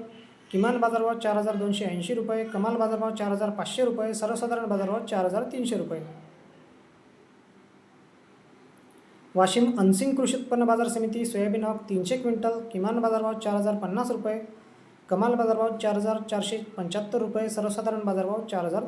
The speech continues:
तीनशे रुपये. मूर्तिजापूर कृषी उत्पन्न बाजार समिती, सोयाबीन आवक दोन हजार दोनशे क्विंटल, किमान बाजारभाव तीन हजार नऊशे पंधरा रुपये, कमाल बाजारभाव चार हजार तीनशे पासष्ट रुपये, सर्वसाधारण बाजारभाव चार हजार एकशे चाळीस रुपये.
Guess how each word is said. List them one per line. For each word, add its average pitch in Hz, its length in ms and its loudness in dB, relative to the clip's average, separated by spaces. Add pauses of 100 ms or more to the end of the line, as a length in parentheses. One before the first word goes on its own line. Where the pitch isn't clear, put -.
तीनशे 233 260 0
रुपये. 160 280 -4 (2000)
मूर्तिजापूर 233 520 6
कृषी 247 240 4
उत्पन्न 240 280 4
बाजार 226 240 6
समिती, 226 380 0
सोयाबीन 214 360 2
आवक 226 200 2
दोन 202 140 4
हजार 214 180 4
दोनशे 185 300 2
क्विंटल, 233 460 2 (120)
किमान 208 260 2
बाजारभाव 220 460 2
तीन 214 120 0
हजार 214 180 2
नऊशे 208 260 -2
पंधरा 196 280 2
रुपये, 220 340 0
कमाल 220 300 0
बाजारभाव 220 460 2 (540)
चार 220 180 8
हजार 220 180 4
तीनशे 208 300 0
पासष्ट 202 400 -2
रुपये, 220 240 -2
सर्वसाधारण 233 500 0
बाजारभाव 196 460 0 (260)
चार 202 220 2
हजार 220 280 0
एकशे 190 260 -4
चाळीस 233 320 2
रुपये. 165 200 -8